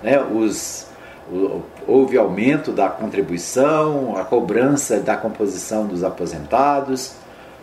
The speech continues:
né? Então, é o arroxo contra os servidores públicos no Brasil inteiro, né? Agora, a vez da Prefeitura de São Paulo fazer a,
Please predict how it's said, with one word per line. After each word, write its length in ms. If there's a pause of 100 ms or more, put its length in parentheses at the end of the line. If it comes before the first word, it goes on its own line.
né? 220
Então, 400
é 80
o 100
arroxo 720
contra 560
os 140
servidores 560
públicos 680 (280)
no 240
Brasil 420
inteiro, 480 (560)
né? 320
Agora, 600 (400)
a 80
vez 320
da 140
Prefeitura 560
de 100
São 220
Paulo 400
fazer 580
a, 480